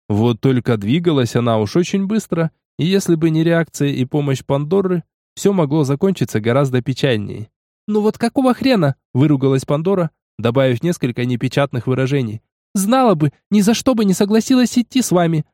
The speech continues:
Закашлявшись, она еле подавила рвотный позыв. «Как же я их ненавижу, кто бы знал!» Короткая схватка завершилась так, толком и не начавшись, когда последнюю гиену добил Хассарак.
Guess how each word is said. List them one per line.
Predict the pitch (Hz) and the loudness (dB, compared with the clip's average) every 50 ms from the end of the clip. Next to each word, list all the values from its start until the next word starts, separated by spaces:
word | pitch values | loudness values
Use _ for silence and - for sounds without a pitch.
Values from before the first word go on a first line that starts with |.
| _ _ _ _ | _ _ _ _
Закашлявшись, | - 107 101 120 123 - 180 - - - 113 101 - - 98 - - | -6 -2 -2 0 0 0 -2 -2 -2 -2 -4 -4 -4 -6 -10 -10 -8
она | - 113 110 120 | -6 -4 -4 -2
еле | 127 147 170 170 143 | 0 0 0 0 0
подавила | 110 - 113 104 110 113 123 147 151 131 110 | -2 -2 -4 -2 -2 0 0 0 0 0 0
рвотный | 101 104 127 139 - 135 120 | -2 -2 -4 -4 -4 -6 -6
позыв. | - 135 135 135 143 113 - _ _ _ _ _ _ _ _ | -4 -4 -4 -2 -4 -4 -4 _ _ _ _ _ _ _ _
«Как | - 226 226 220 190 | -2 0 0 2 2
же | 175 190 | 2 0
я | 202 185 208 214 220 | 2 2 2 2 2
их | 220 - - | 2 2 2
ненавижу, | 226 226 214 226 233 220 226 226 170 147 135 | 2 2 4 2 2 4 4 2 2 2 -2
кто | - - - 233 | -2 0 -2 0
бы | 208 196 240 | 0 0 -2
знал!» | 196 196 226 240 233 196 156 - _ _ _ _ _ _ _ _ _ _ - | -2 -2 -2 0 0 0 -2 -4 _ _ _ _ _ _ _ _ _ _ -4
Короткая | - 110 120 151 160 - - - 139 135 | -2 0 0 0 0 -2 -2 -2 -2 -2
схватка | 131 - - 180 190 - - - 107 | -2 -2 -2 -2 -2 -2 -2 -6 -4
завершилась | 95 107 110 117 110 - - 208 202 185 170 - | -2 -2 -2 -2 -4 -4 -4 -2 -2 -2 -2 -2
так, | - - 196 196 - | -2 -2 -2 -2 -2
толком | - 147 151 156 - 135 123 123 | -2 -2 -2 0 0 0 0 0
и | 123 | 2
не | 123 123 | 2 2
начавшись, | 123 123 123 - - 113 98 - - - 95 - - - - - - - - | 0 0 0 0 0 0 -2 -2 -6 -14 -14 -14 -18 -20 -20 -20 -20 -12 -6
когда | - 107 101 107 120 | -6 -4 0 0 -2
последнюю | 110 - 117 110 - 135 135 127 117 113 113 110 | 0 0 -2 -2 0 -2 -2 -2 -2 -2 -4 -4
гиену | 110 113 120 147 170 156 117 101 | -2 -2 -2 0 0 0 -2 -2
добил | 98 104 101 107 123 135 | -2 -4 -2 -2 -2 -2
Хассарак. | - - 117 101 - - 113 113 107 95 - - - | -2 -4 -6 -6 -4 -4 -2 -2 -2 -4 -6 -12 -20